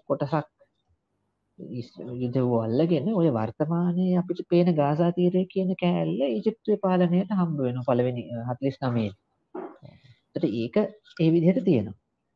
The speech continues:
ඊට පස්සේ පනස් හයේ යුද්ධ ඉවර වුණම සිනායි අද-, මේ, මේ, මේ සුවසල සම්බන්ධ යුද්ධ ඉවර වුණම ඒ, ඒ ගාසා ඔය අපි අද දකින ගාසා තීරය කියන එක ඊජිප්තුවේ පාලනය තියෙන. මොකද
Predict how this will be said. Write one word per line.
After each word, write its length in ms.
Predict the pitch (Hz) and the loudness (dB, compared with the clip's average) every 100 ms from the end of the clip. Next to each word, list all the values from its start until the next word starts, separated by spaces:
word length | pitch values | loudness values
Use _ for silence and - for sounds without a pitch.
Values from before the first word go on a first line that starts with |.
| _ - | _ -4
ඊට 140 | 160 | -2
පස්සේ 500 | 180 185 180 294 294 | 0 0 -2 -4 -4
පනස් 340 | 254 127 127 - | -4 -4 -4 -2
හයේ 260 | 139 147 | 2 4
යුද්ධ 280 | 156 160 160 | 4 4 4
ඉවර 220 | 156 151 | 2 2
වුණම 280 | 147 143 139 | 0 -2 -4
සිනායි 420 | - 120 117 120 127 - | -4 -2 -2 -2 -6 -8
අද-, 240 | 139 131 151 | -6 -6 -8
මේ, 240 | 135 120 110 | -12 -8 -8
මේ, 140 | 101 | -8
මේ 220 | 101 95 | -8 -10
සුවසල 480 | 92 123 123 127 127 | -10 -4 -2 0 -2
සම්බන්ධ 420 | 131 127 131 127 | -2 -4 -6 -6
යුද්ධ 200 | 131 127 | -6 -2
ඉවර 140 | 127 123 | 0 0
වුණම 280 | 117 120 196 - _ - | -2 -4 -4 -6 _ -2
ඒ, 180 | 156 160 160 | 2 2 2
ඒ 180 | 160 151 156 _ _ - | -2 0 -2 _ _ -10
ගාසා 420 | 127 117 117 127 | -6 -4 -4 -2
ඔය 140 | 117 117 110 - | -2 -2 -4 -10
අපි 240 | - 131 | 0 2
අද 120 | 120 | 4
දකින 340 | 120 127 160 151 | 2 0 -2 -4
ගාසා 320 | 117 117 147 | -4 -2 -4
තීරය 300 | 175 175 175 | -2 0 0
කියන 260 | 170 151 139 | 0 -2 -2
එක 100 | - | -2
ඊජිප්තුවේ 480 | 226 175 185 - 185 | 0 0 0 -2 -2
පාලනය 320 | 165 170 185 | -2 0 0
තියෙන. 160 | 156 | -2
මොකද 220 | 135 165 | -2 0